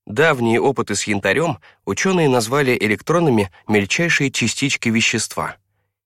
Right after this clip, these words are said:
Ведь они-то и были причиной того, что казалось древним грекам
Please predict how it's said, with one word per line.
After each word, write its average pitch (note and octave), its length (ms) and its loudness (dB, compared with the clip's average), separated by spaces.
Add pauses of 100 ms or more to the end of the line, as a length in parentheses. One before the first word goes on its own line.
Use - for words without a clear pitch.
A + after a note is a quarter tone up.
Ведь G#2+ 160 0
они-то B2 300 2
и A#2+ 60 2
были B2 340 0 (200)
причиной G#2+ 400 0
того, C3+ 360 -2 (260)
что - 200 -2
казалось A2+ 420 0
древним G#2 400 0
грекам G#2 420 0